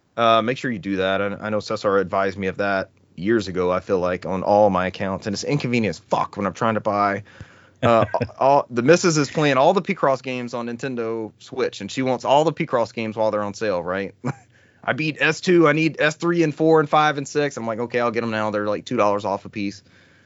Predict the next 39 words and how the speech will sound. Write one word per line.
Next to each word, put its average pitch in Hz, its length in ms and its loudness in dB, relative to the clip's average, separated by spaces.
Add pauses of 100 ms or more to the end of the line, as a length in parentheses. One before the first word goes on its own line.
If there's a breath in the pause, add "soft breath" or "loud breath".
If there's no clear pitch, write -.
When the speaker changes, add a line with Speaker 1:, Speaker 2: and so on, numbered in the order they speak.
(180 soft breath)
Speaker 1:
And 120 420 4
I 110 160 4
have 120 100 0
to 131 100 0
go 135 220 4
into 143 120 2
Google 143 380 4
Authenticator 143 600 2
and 104 80 -8
copy 127 320 -4
that 151 340 -2
six-digit 165 460 -2
code, 156 400 4 (320 soft breath)
come 117 200 -6
back 156 240 0
to 175 100 -2
Speaker 2:
Every 165 180 6
Speaker 1:
Switch 127 340 0
Speaker 2:
time. 180 140 0
Speaker 1:
Online, 151 580 2 (640)
and 117 460 0 (100)
every 147 180 4
time 156 300 2
I, 139 160 0 (100)
it's 127 160 -8
pissing - 320 -6
me 143 100 2
off, 135 220 0
and 117 80 -6
I'm 107 120 -2
like, 107 180 -2 (240)
"Okay, 185 340 -2
I - 80 -10
coulda 107 200 2
had 117 200 4
all 139 100 4
this 156 120 -2
stolen," 123 480 -2
or 101 500 0